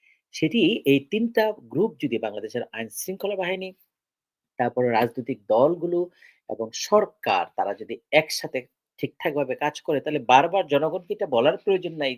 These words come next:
জনগণকে আ, সজাগ থাকতে হবে, সজাগ থাকতে হবে। আমি এটা শুনে আমি হাসছিলাম, "আর কত বছর আমরা সজাগ থাকবো?" জনগণ না ঘুমাইয়া এই তিপ্পান্ন বছর যাবৎ আছে। কিন্তু এখন আমরা আসলে শান্তিতে ঘুমাতে চাই, সুন্দর একটা বাংলাদেশ দেখতে চাই, নিরাপদ বাংলাদেশ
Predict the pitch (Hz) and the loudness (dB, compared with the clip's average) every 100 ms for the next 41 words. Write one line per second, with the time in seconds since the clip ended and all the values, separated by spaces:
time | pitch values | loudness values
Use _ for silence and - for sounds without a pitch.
0 | 113 127 123 123 - 123 117 - - _ | -2 -2 -2 -4 -2 -2 -2 -12 -20 _
1 | - - 131 123 110 - 135 _ 113 107 | -8 -4 0 0 -2 -4 -6 _ -8 -6
2 | - 120 110 - 107 - 107 92 104 110 | -2 -2 -2 -8 -14 -8 -8 -6 -4 -4
3 | 123 123 - - 135 139 139 131 139 - | -4 -4 -6 -4 -2 -2 -2 -4 -6 -6
4 | 156 143 123 120 - _ - 135 156 131 | -8 -6 -6 -6 -6 _ -4 -2 -2 0
5 | - 143 - 139 110 101 120 104 90 - | 2 2 4 2 2 -2 -4 -6 -8 -12
6 | 107 80 - _ _ _ _ - 120 123 | -16 -16 -20 _ _ _ _ -2 0 0
7 | 127 151 151 143 _ _ _ _ - 123 | 0 0 -2 -14 _ _ _ _ -16 -4
8 | 131 135 127 143 170 180 139 - - 135 | -2 0 -2 -2 0 0 0 -2 -4 -6
9 | - 139 135 117 - 104 104 101 - 92 | -4 -2 -2 -4 -6 -8 -8 -10 -8 -10
10 | - - - - 90 - 147 208 113 104 | -10 -20 -16 -10 -8 -8 -10 -14 -16 -10
11 | 120 104 - 101 - 165 220 190 143 110 | -10 -10 -14 -16 -8 -8 -6 -4 -4 -6
12 | 113 113 123 131 151 - _ - _ _ | -8 -10 -8 -8 -8 -12 _ -20 _ _
13 | - 175 190 196 202 165 139 117 107 104 | 0 4 4 4 4 4 2 0 -2 0
14 | 110 95 - - - 131 131 143 127 107 | 0 0 -6 -8 -4 -2 0 -4 -8 -2
15 | 127 180 - 156 127 123 113 107 | 2 2 2 -4 -4 -4 -4 -8